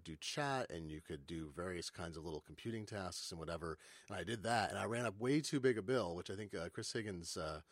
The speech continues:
our mutual friend, uh, did as well. And, uh, so that was, uh, short-lived. Couldn't afford to be on the service. It was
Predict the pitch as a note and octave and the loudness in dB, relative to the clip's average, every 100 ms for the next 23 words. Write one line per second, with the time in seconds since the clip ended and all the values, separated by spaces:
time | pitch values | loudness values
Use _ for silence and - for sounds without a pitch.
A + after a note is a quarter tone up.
0 | - - _ F2+ F#2+ - E2+ - F2 E2 | -20 -20 _ -8 -6 -4 -4 -2 -2 -2
1 | D#2+ D#2 F2+ E2 F#2 F2+ D#2 C#2+ E2 E2+ | -2 -2 -4 -4 0 0 0 -2 -6 -6
2 | E2 D#2+ D#2 F#2+ A2 A2+ G#2+ G2 G2 - | -4 -6 -4 0 2 2 0 -2 -4 -4
3 | - D#3 D#3 C#3+ B2+ F2 - - C#3 A#2 | 4 8 8 10 8 6 -4 0 2 2
4 | - C3 A#2 G#2 G2+ F2+ F2+ B2+ G2+ C#2 | 4 4 4 0 0 0 0 0 2 0
5 | - D#2 E2 - | -4 -6 -6 -8